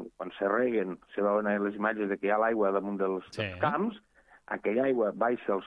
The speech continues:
Speaker 1: a les aigües subterrànies i aquella aigua continua fent la seva circulació. És més, aquella aigua l'estem reaprofitant a altres,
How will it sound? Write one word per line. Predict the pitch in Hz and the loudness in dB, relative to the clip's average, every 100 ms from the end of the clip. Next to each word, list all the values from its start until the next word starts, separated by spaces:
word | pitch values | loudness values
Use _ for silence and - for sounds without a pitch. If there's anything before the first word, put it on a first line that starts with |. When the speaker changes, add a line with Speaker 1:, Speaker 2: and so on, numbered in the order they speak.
| - | 0
Speaker 1:
a | 98 92 | 2 2
les | 95 | 0
aigües | 107 104 101 | 0 0 -4
subterrànies | - 107 127 147 170 180 | -4 -2 0 2 2 0
i | 127 | 0
aquella | 110 117 123 | 0 2 2
aigua | 127 | 2
continua | 127 117 110 107 131 - - - _ - | 0 -2 -4 0 0 -2 -10 -20 _ -4
fent | 120 | -4
la | |
seva | 120 131 117 | 0 0 0
circulació. | 117 104 104 92 - 131 - _ _ _ _ _ 113 | -4 -2 -2 -2 0 -2 -2 _ _ _ _ _ -4
És | |
més, | 131 123 - | -2 -2 -2
aquella | 104 120 131 139 | -2 0 2 2
aigua | 160 | 2
l'estem | 123 - 143 123 | 0 0 0 0
reaprofitant | 117 113 113 120 107 117 123 143 226 - - - _ _ _ - | 2 2 2 0 -2 -2 0 0 -2 -8 -18 -20 _ _ _ -2
a | 110 | 0
altres, | 117 117 127 110 101 | 2 0 0 0 -2